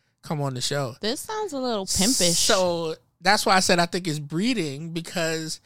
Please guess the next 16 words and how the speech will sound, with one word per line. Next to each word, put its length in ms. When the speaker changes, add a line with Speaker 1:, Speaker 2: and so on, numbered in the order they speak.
Speaker 1:
he's 260
picking 500
girls 340
basically. 840
Well, 280
I 140
Speaker 2:
They 40
Speaker 1:
would 120
Speaker 2:
look, 60
Speaker 1:
probably 380
Speaker 2:
they 60
Speaker 1:
pick 220
Speaker 2:
look 80
a 40
little 340
similar. 680